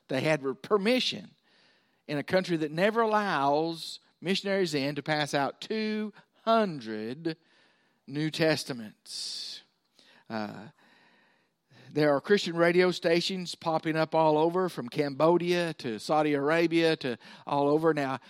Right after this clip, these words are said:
I don't say in the country. What they do is they broadcast over these countries with these radios. Then the, the country tries to block them,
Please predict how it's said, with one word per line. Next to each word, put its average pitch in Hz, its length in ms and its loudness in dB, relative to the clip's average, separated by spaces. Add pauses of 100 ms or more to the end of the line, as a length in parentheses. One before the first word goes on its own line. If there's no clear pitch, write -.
(160)
I - 80 -6
don't 156 180 0
say 147 220 4
in 175 260 -4
the 165 80 -2
country. 135 540 -10 (200)
What 120 160 -8
they 147 160 2
do 160 280 4
is 139 160 0
they 135 160 0
broadcast 147 760 0
over 165 260 0
these 131 220 -4
countries 139 640 -8 (240)
with - 140 -12
these 139 240 -2
radios. 156 760 2
Then 123 260 -2 (180)
the, 127 260 -6
the 113 300 -6 (180)
country 147 280 -8
tries 151 320 0
to 147 80 -12
block 160 460 2
them, 170 360 -2